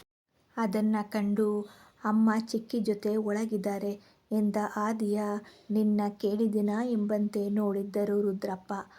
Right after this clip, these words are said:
ಅವನು ಕೂಡ ಅಲ್ಲಿಂದ ಜಾಗ ಖಾಲಿ ಮಾಡಿದ್ದ. ಅಕ್ಷಯ್ ಪಕ್ಕದಲ್ಲಿ ಹೋಗಿ ಕುಳಿತ ದೀಪು ಅವನನ್ನೊಮ್ಮೆ ನೋಡಲು ತುಸು ಬಾಗಿ, "ಅಮ್ಮಾವ್ರು ಈ ಬಡಪಾಯಿ ಗಂಡನ ಮರೆತಿಲ್ಲ ಅಲ್ವಾ?" ಎಂದರೆ ಅವನತ್ತ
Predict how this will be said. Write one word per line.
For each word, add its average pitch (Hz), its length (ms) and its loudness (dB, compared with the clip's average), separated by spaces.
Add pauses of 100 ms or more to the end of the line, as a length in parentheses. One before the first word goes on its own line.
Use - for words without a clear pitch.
(260)
ಅವನು 208 340 0
ಕೂಡ 202 320 0 (200)
ಅಲ್ಲಿಂದ 202 480 -2 (220)
ಜಾಗ 208 340 -2 (180)
ಖಾಲಿ 220 300 0
ಮಾಡಿದ್ದ. 196 480 -2 (880)
ಅಕ್ಷಯ್ 226 400 -4
ಪಕ್ಕದಲ್ಲಿ 214 800 -2
ಹೋಗಿ 208 360 -2
ಕುಳಿತ 208 400 -2 (100)
ದೀಪು 202 380 -2 (560)
ಅವನನ್ನೊಮ್ಮೆ 214 800 2
ನೋಡಲು 202 600 0
ತುಸು 202 420 -6
ಬಾಗಿ, 196 540 -2 (520)
"ಅಮ್ಮಾವ್ರು 208 560 0 (100)
ಈ 240 160 -2
ಬಡಪಾಯಿ 214 600 0
ಗಂಡನ 202 560 -2
ಮರೆತಿಲ್ಲ 208 680 0
ಅಲ್ವಾ?" 202 340 -2 (440)
ಎಂದರೆ 220 480 2 (400)
ಅವನತ್ತ 208 500 -4